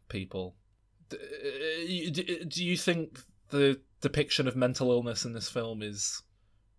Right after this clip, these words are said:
um, tactful or accurate? 'Cause, uh, my, my initial reading is I don't think people climb inside fridges 'cause they're mentally ill. I mean, maybe they do.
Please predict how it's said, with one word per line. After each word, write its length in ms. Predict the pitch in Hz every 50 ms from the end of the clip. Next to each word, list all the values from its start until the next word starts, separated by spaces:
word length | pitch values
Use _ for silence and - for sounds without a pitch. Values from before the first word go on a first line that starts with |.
| _ _ _ _ _ _ -
um, 680 | 107 101 98 98 98 98 98 98 95 95 95 95 95 - _ _ _ _ _ _ _ _ _ _ _ _ _ _ _ _ _ _ _ _ _
tactful 580 | - - 156 151 - - - - 165 165 175 160
or 220 | 120 107 - -
accurate? 540 | 127 127 - - - 151 151 170 - - -
'Cause, 180 | - 139 - -
uh, 120 | 139 - 139 131 - - 92
my, 360 | 156 165 165 180 185 180 165 -
my 140 | 165 165 170 165
initial 320 | 160 180 170 - 170 147
reading 400 | 127 135 135 139 135 123 110 107
is 380 | 107 104 101 95 - - - - _ - _ _ _ _ _ _ _ _ _ _ _ _ -
I 180 | 110 120 120
don't 380 | 113 95 - 120 117 110 - -
think 480 | - - - 123 113 113 98 - - _
people 360 | - 117 107 98 - 107 95
climb 340 | - - - 104 101 98 95
inside 360 | 95 92 - - 101 95 92
fridges 680 | - - - 104 95 - - 95 95 92 - - - -
'cause 180 | - 110 95 -
they're 80 | 104
mentally 420 | 95 98 95 92 - - 95 95 117
ill. 240 | 135 131 113 95 92
I 60 | 98
mean, 140 | 107 110 113
maybe 160 | 123 123 120
they 100 | 110 101
do. 400 | 98 - 120 110 95 92 101 127